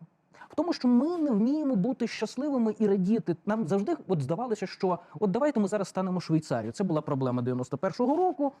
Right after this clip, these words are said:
прогноз Deutsche Bank, прекрасна історія. Да, от ми, е, післязавтра станемо Швейцарією. Так само знов-таки було після дві тисячі четвертого року. От ми, е, за три роки не стали Швейцарією, хоча рухалися з найбільшими темпами економічного розвитку за всю нашу історію.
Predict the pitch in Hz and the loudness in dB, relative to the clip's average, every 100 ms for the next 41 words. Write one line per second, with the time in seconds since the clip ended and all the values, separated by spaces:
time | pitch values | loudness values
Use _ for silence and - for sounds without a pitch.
0 | _ 180 160 147 127 139 180 180 311 277 | _ -2 2 2 2 0 2 2 2 2
1 | 196 160 - 127 - 135 - 277 277 190 | 0 -2 -2 -2 -2 -6 -2 0 2 2
2 | 175 175 143 170 202 - - - - 151 | 2 0 0 0 0 -2 -14 -12 -2 -2
3 | 156 208 - 180 208 214 165 - 165 147 | 0 -2 0 0 2 0 -2 0 0 0
4 | 147 123 - 120 147 254 - 359 349 254 | -4 -6 -6 -4 -2 -2 -2 0 0 0
5 | 247 233 233 202 190 214 202 - 190 185 | -2 -4 -4 -2 0 -2 -4 -2 -2 -2
6 | - _ 165 165 190 - 180 - 196 214 | -8 _ -2 0 0 -4 -6 -8 -4 -2
7 | - 147 151 139 127 139 208 262 240 175 | 0 0 2 2 0 -2 0 0 0 0
8 | 160 160 160 147 196 202 185 185 180 - | -2 -4 -4 -2 0 2 2 0 -2 -2
9 | 170 165 214 220 330 339 156 170 165 151 | -2 -2 -2 -2 0 2 0 0 -2 2
10 | 185 180 160 156 151 156 175 170 190 156 | 2 2 0 -2 -2 0 0 0 0 -2
11 | 135 131 139 120 123 123 131 127 - 123 | -6 -4 -4 -6 -8 -8 -4 -4 -4 -4
12 | 127 123 127 123 135 147 - - 381 254 | -6 -6 -8 -6 -6 -8 -8 -4 -2 -2